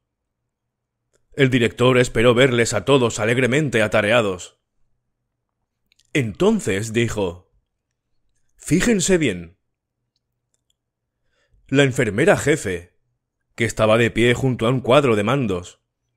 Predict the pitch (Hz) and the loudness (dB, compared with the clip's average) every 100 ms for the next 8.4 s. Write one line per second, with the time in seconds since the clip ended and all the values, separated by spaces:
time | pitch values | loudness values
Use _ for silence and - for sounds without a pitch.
0 | _ _ _ _ - 87 104 127 123 - | _ _ _ _ -6 -2 0 0 -2 0
1 | 123 151 104 107 98 117 123 98 90 _ | -2 0 -2 -2 -2 0 0 -2 -6 _
2 | _ _ _ _ _ _ _ _ _ _ | _ _ _ _ _ _ _ _ _ _
3 | - 131 127 131 135 151 127 120 110 139 | -2 0 2 4 4 4 2 0 0 0
4 | 131 107 101 110 123 104 90 90 _ _ | 0 0 0 0 -2 -2 -6 -8 _ _
5 | _ _ _ _ _ _ _ _ _ _ | _ _ _ _ _ _ _ _ _ _
6 | _ - 113 - 92 123 131 113 135 139 | _ -6 -2 0 2 0 0 2 2 2
7 | 110 110 120 143 113 110 104 - 107 - | 0 0 2 2 0 -2 -2 -4 -6 -4
8 | 107 113 107 90 | -4 -4 -6 -12